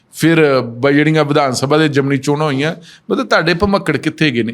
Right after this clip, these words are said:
ਇਸ ਤੋਂ ਸਪਸ਼ਟ ਹੁੰਦਾ ਕਿ ਆਮ ਆਦਮੀ ਪਾਰਟੀ ਦਾ ਜਿਹੜਾ ਗ੍ਰਾਫ ਆ ਬਹੁਤ ਡਿੱਗਾ ਹੈਗਾ, ਕਿਉਂਕਿ ਆਮ ਆਦਮੀ ਪਾਰਟੀ ਕਰੀਬ ਕਰੀਬ ਚਾਰ ਸਾਲਾਂ ਦੇ ਵਿੱਚ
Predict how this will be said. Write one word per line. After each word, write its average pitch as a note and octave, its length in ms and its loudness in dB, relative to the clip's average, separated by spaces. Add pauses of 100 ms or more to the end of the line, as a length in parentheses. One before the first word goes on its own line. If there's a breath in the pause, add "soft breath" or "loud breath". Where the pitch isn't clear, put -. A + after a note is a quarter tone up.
ਇਸ D#3+ 220 0
ਤੋਂ F#3+ 100 4
ਸਪਸ਼ਟ D#3 400 0
ਹੁੰਦਾ D#3+ 180 2
ਕਿ D#3+ 120 -4
ਆਮ C3+ 180 0
ਆਦਮੀ C3+ 140 0
ਪਾਰਟੀ C3 380 -2
ਦਾ C3 100 2
ਜਿਹੜਾ C3+ 120 2
ਗ੍ਰਾਫ A#2 440 0
ਆ D3+ 40 2
ਬਹੁਤ C3 300 0
ਡਿੱਗਾ G#2+ 320 -2
ਹੈਗਾ, A#2 360 -2 (300 loud breath)
ਕਿਉਂਕਿ D#3 200 2
ਆਮ D3 180 2
ਆਦਮੀ D3 160 2
ਪਾਰਟੀ D3 520 0
ਕਰੀਬ C#3+ 360 0
ਕਰੀਬ D3 180 2
ਚਾਰ B2+ 300 0
ਸਾਲਾਂ C3 300 0
ਦੇ C3 60 -6
ਵਿੱਚ C3+ 380 -2